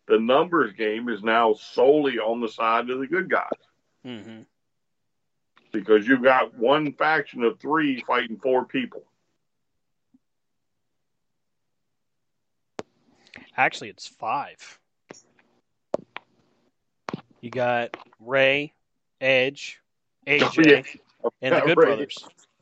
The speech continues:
Speaker 1: Oh, and then let's throw Beth in there. So
Speaker 2: Yep,
Speaker 1: now it's
Speaker 2: six.
Speaker 1: six, four.
Speaker 2: Six on four. Yeah, there you go. So
Speaker 1: Congratulations, W.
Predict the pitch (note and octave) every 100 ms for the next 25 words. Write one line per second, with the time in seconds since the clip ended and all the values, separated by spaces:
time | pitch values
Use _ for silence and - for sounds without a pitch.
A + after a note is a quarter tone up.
0 | - - - - A#2+ D#3 C#3 B2+ B2+ A#2+
1 | B2+ - D3+ C#3 D#3 E3+ E3 B2+ A2+ A2
2 | A#2 - A2 A2 - - C3 D#3 E3+ C3+
3 | B2 - A3 - - - _ - - -
4 | - - A3+ A#3+ A3+ G#3+ B3+ A#3 C#3+ E3
5 | F#3 A#2 C3+ D#3+ F3 B3 - - _ _
6 | _ _ _ _ _ _ D#3 - E3+ E3
7 | D#3 C3+ A#2 A2 - _ _ - G#2 G#2
8 | G#2+